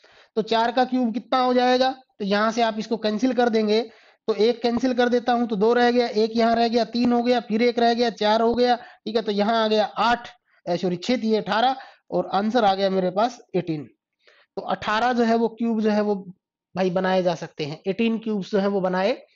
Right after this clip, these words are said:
जा सकते हैं, ये आपको ध्यान रखना है। क्लियर? Which device is used for measuring potential differences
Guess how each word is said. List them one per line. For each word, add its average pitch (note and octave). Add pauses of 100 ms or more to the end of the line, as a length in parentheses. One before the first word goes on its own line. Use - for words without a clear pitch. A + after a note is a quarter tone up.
(200)
जा G#3
सकते G3+
हैं, G3
ये G3+
आपको G3
ध्यान E3
रखना C#3+
है। - (1300)
क्लियर? G3+ (760)
Which C4+
device B3+
is A#3+
used C4
for A3+ (260)
measuring B3+ (100)
potential C4+
differences B3